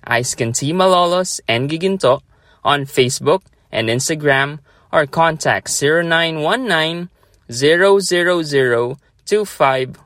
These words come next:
four zero to enjoy this refreshing treat.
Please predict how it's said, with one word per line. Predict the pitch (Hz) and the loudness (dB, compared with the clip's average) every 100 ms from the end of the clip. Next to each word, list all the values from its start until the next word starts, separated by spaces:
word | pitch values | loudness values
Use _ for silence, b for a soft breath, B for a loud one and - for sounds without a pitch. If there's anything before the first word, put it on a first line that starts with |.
| _ | _
four | - 139 135 135 | -4 0 2 0
zero | 131 127 113 107 131 b b b - | 2 2 2 -2 -6 b b b -6
to | - | -4
enjoy | 151 143 127 139 143 139 120 110 | -2 -2 -2 0 2 4 2 -2
this | 117 107 - 113 | -2 -2 -4 -6
refreshing | 107 - - 139 135 - 113 110 | -6 -8 -4 -2 -2 -4 -10 -10
treat. | - - 120 - - - | -12 -6 -6 -8 -16 -20